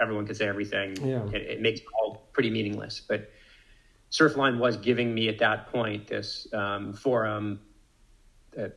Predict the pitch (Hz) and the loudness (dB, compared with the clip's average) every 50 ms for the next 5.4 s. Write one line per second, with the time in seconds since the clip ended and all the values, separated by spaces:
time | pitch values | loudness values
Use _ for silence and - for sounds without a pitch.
0 | - - - - - 113 110 - - 117 107 107 - - 107 104 107 107 104 107 | -14 -12 0 2 2 2 2 0 -2 -2 -2 0 0 0 0 0 0 -2 -2 -4
1 | 107 104 107 104 101 107 107 104 104 101 - 104 107 107 104 104 104 104 104 - | -4 -6 -6 -4 -2 0 0 0 0 0 0 0 0 -2 -4 -4 -4 -6 -4 -2
2 | 107 107 107 113 113 110 104 - - - 120 107 131 120 120 120 120 113 104 - | 0 0 0 -2 -4 -8 -12 -10 -8 -6 -4 -2 -2 2 4 4 4 4 2 -2
3 | 113 104 101 101 - - - - - - 104 101 101 101 - 104 101 - - - | -4 -4 -4 -6 -10 -14 -18 -8 -6 -6 -6 -6 -6 -4 -2 -2 -2 -2 -4 -6
4 | 110 - - - - - - 110 113 107 107 107 107 104 104 98 98 98 98 98 | -8 -8 -8 -8 -10 -10 -6 -6 -4 -4 -2 -2 -4 -4 -4 -4 -4 -4 -6 -6
5 | - - - - - - - | -8 -10 -8 -8 -8 -8 -10